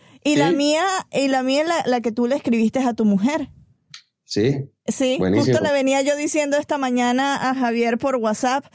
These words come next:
Speaker 1: "Estas son mis canciones favoritas", y ahí estaba una de esas. Javier, tienes una pregunta desde Ciudad de México, ¿no?
Speaker 2: Sí, Jackie en la Ciudad de México te pregunta, "¿en qué crees que ha cambiado el Alex Ubago del primer disco al de Canciones Impuntuales en su manera de ver la música?"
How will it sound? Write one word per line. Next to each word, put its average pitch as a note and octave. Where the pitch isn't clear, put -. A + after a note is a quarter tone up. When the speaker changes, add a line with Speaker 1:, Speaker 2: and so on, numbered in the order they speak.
Speaker 1:
"Estas F#4
son F4
mis E4
canciones C4+
favoritas", A#3+
y G3
ahí F#3+
estaba G#3+
una G#3+
de G3+
esas. G3+
Javier, B3
tienes B3+
una D4
pregunta A#3+
desde C4
Ciudad A3
de G3+
México, G#3+
¿no? G3+
Speaker 2:
Sí, D#3
Jackie A3+
en E3+
la D#3
Ciudad F#3
de F#3+
México G#3
te D#3+
pregunta, F3
"¿en E3
qué C4
crees B3+
que G#3+
ha G#3+
cambiado G3+
el D#3
Alex G3
Ubago F3
del D3+
primer D#3
disco G3
al D3
de C#3
Canciones E3+
Impuntuales E3+
en C#3+
su C#3+
manera D#3
de D3+
ver D3
la D3
música?" -